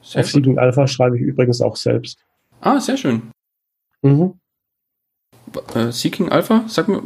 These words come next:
Speaker 1: ist das ein, ich kenn das gar nicht. Ich kenn so
Speaker 2: Das ist
Speaker 1: namentlich.
Speaker 2: eine englischsprachige Seite.
Speaker 1: Mhm.
Speaker 2: Und das ist eine Analyseplattform, sage ich mal, von Investor für Investor.
Speaker 1: Ah,
Speaker 2: Da
Speaker 1: sehr
Speaker 2: schreiben
Speaker 1: gut.
Speaker 2: auch Professionelle, aber da kann im Prinzip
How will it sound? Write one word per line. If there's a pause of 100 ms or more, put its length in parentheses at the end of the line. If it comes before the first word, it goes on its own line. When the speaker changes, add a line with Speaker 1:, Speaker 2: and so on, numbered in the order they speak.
Speaker 1:
ist
das
ein, (420)
ich
kenn
das
gar
nicht. (440)
Ich
kenn
so
Speaker 2:
Das
ist
Speaker 1:
namentlich.
Speaker 2:
eine
englischsprachige
Seite. (160)
Speaker 1:
Mhm. (160)
Speaker 2:
Und
das
ist
eine (440)
Analyseplattform,
sage
ich
mal,
von
Investor
für
Investor.
Speaker 1:
Ah, (120)
Speaker 2:
Da
Speaker 1:
sehr
Speaker 2:
schreiben
Speaker 1:
gut.
Speaker 2:
auch
Professionelle,
aber
da (320)
kann
im
Prinzip